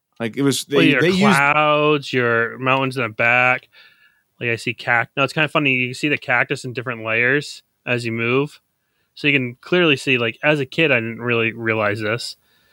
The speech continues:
Speaker 2: but, like, each, uh, le-, there's, like, I say,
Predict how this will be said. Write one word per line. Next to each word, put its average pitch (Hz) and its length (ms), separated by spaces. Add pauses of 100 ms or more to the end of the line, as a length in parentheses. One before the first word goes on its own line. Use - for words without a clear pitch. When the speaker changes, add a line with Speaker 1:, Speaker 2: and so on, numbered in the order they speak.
(220)
Speaker 2:
but, 120 160
like, 123 220
each, 131 420 (500)
uh, 123 240
le-, 120 260
there's, 127 180
like, 120 180 (220)
I 131 120
say, 123 500